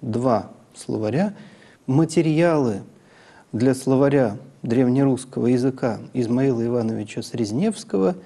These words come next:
и, э, переизданный в четырех томах словарь старославянского языка, где удачно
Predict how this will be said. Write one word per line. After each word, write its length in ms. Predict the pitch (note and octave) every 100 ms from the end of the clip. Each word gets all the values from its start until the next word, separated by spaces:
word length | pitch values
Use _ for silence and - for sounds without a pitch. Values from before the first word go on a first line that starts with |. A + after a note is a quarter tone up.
| - - - _
и, 320 | - F#3 A3+
э, 480 | - - C3+ B2+ A#2+ A#2+ - _ _ _ _ _
переизданный 600 | C#3 C3+ D3 B2 B2 A#2+
в 80 | A2+
четырех 480 | - B2+ B2+ A#2 -
томах 440 | C3+ G3 A#3 -
словарь 380 | - A#2 F3 G3+ -
старославянского 1160 | - - F3 E3+ D3+ C3 A#2 D3 D#3 - B2+
языка, 380 | C3 B2+ C#3 -
где 240 | A2+ A2 C3
удачно 560 | B2 F#3+ G3+ F#3 E3+